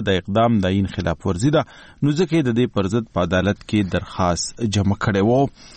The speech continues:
د خیبر پښتونخوا ګورنر او د پاکستان انتخاباتي کمیشن چارواکو د دې صوبې د اسمبلې د انتخاباتو د نیټې ټاکلو په اړه خبرې اترې کړې دي. د ګورنر له دفتره خپور شوي بیان کې وایي چې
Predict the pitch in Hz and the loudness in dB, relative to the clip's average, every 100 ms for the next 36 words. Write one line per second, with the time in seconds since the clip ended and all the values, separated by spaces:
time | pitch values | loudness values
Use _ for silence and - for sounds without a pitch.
0 | - - - - 175 175 185 196 175 170 | -18 -18 -12 0 2 2 0 0 -2 -6
1 | 180 185 170 170 165 160 170 165 147 147 | -2 0 0 2 2 2 2 0 0 -4
2 | 131 - 147 143 127 127 127 123 117 - | -6 -2 2 2 2 0 0 0 -2 -2
3 | 120 120 - 131 120 113 107 113 113 139 | 0 0 0 0 2 0 2 2 0 -2
4 | 123 107 101 110 107 120 107 - 98 101 | -2 -2 -2 -2 0 0 0 -2 0 2
5 | 117 120 107 95 - - 98 113 139 117 | 2 0 0 -2 -4 -4 -2 2 0 -2
6 | 92 95 92 113 104 95 - 98 87 107 | -4 -4 -2 -2 -2 -2 -2 -2 0 0
7 | 120 107 - - - - - 135 113 92 | 2 2 -2 -14 -20 -8 -4 0 0 0
8 | 101 82 92 98 110 120 - - - 147 | -4 -6 -4 -2 -2 -2 -6 -20 -4 0
9 | 143 160 156 143 127 120 143 127 - 120 | 2 2 2 0 -2 -2 0 0 0 -6
10 | - 127 117 107 113 113 - 107 110 113 | -4 0 2 4 2 2 0 0 2 0